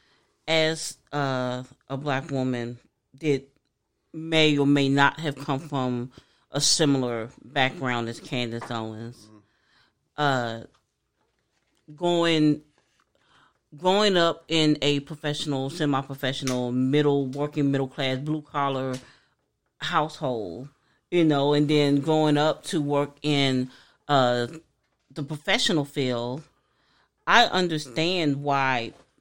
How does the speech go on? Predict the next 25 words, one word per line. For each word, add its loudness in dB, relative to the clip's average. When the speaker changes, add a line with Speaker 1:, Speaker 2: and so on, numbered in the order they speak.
Speaker 1:
maybe 0
some 0
of -2
that -6
patriotism -8
and -4
st-, -2
I 6
don't, 2
<sighs> -8
I'm -2
sorry, -4
I -2
said -2
I 0
understand -6
why. -12
Too -10
many -2
shots. -8
I 2
do 2
not 4
understand -2
why -10